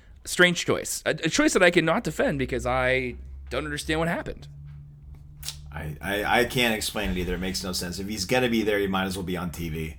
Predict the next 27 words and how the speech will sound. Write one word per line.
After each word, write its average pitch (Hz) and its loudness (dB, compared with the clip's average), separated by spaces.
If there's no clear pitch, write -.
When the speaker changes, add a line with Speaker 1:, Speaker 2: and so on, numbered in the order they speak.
Speaker 2:
doing 120 4
Speaker 1:
That's 101 -2
right. 104 2
Speaker 2:
something 95 -2
instead 92 -4
of 92 -4
just 90 -6
doing 98 -2
a 92 -2
match 90 -2
for 87 -8
the 82 -10
people 78 -8
there. 85 -8
Speaker 1:
So, 175 8
Will, 180 8
let's 254 6
talk 240 8
about 165 10
a 143 8
show 147 8
that 123 6
happened 127 6
roughly 127 4
twenty-six 135 -2
years 101 -4
ago 92 -2